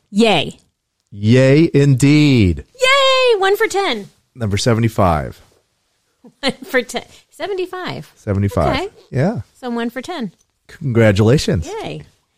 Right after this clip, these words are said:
Speaker 2: Go out with a bang.
Speaker 1: <laughs>
Speaker 2: All right. Test. I, don't I give you the, uh,
Speaker 1: Are you giving me?
Speaker 2: I
Speaker 1: I think
Speaker 2: think
Speaker 1: I give you.
Speaker 2: No, I think you, I think I did it. I asked you. I, I don't remember.
Speaker 1: Okay.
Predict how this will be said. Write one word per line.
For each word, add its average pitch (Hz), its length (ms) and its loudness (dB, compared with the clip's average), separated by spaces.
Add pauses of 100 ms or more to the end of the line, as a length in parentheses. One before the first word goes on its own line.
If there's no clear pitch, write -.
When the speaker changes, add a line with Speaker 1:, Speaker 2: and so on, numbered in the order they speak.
(120)
Speaker 2:
Go 104 180 2
out 117 140 4
with 110 100 4
a 107 40 2
bang. 95 420 2
Speaker 1:
<laughs> - 60 -20 (680)
Speaker 2:
All 123 60 0
right. 123 260 2
Test. - 420 0
I, 120 120 0 (140)
don't 147 180 2
I 160 100 4
give 151 220 0
you 156 300 2
the, 143 300 0
uh, 147 240 0 (220)
Speaker 1:
Are 233 80 -4
you 247 220 -6
giving 302 380 -6
me? 339 380 -8
Speaker 2:
I 117 80 2
Speaker 1:
I - 60 2
think - 180 0
Speaker 2:
think 480 120 0
Speaker 1:
I - 40 -12
give 330 160 -2
you. 254 300 -8 (220)
Speaker 2:
No, 170 200 -2
I 135 100 0
think 180 260 -6 (140)
you, 135 140 -6 (100)
I 120 100 0
think 180 200 -4
I 120 140 2
did 104 240 2
it. 101 120 2 (360)
I 117 260 -2
asked 104 320 -2
you. 87 400 -2 (180)
I, 113 60 -4
I - 20 -4 (200)
don't 90 240 -6
remember. - 420 -20
Speaker 1:
Okay. 330 260 -14